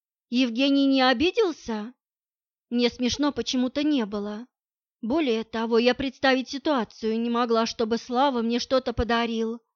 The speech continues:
а я бы это кому-то другому отдала. "Не обиделся. Знаешь, мне кажется, что ему интересно, когда ему отказывают.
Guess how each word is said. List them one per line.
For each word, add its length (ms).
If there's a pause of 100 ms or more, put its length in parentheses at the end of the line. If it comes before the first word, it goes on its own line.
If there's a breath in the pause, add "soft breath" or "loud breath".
(420)
а 120
я 180
бы 200
это 280
кому-то 400
другому 460
отдала. 640 (1300)
"Не 160
обиделся. 960 (640)
Знаешь, 480
мне 180
кажется, 560
что 160
ему 300
интересно, 640
когда 360
ему 240
отказывают. 1000